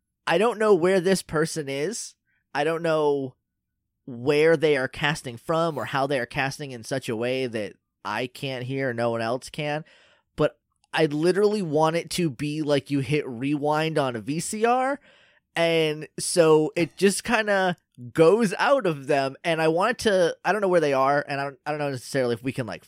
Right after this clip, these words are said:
follow it. That might be giving away the game too much. But I just, like, you can,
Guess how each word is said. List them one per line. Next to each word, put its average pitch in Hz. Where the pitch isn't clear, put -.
follow 117
it. 131
That 120
might 107
be 98
giving 101
away 98
the 101
game 123
too 147
much. 147
But 131
I 165
just, 180
like, 165
you 185
can, 175